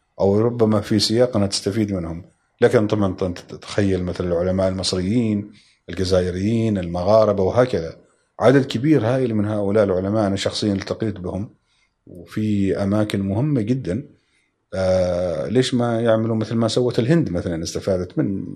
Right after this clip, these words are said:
العلماء المهاجرين من خلال سياق دبلوماسي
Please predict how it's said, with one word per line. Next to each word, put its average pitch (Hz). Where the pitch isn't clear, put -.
العلماء 92
المهاجرين 95
من 98
خلال 101
سياق 107
دبلوماسي 95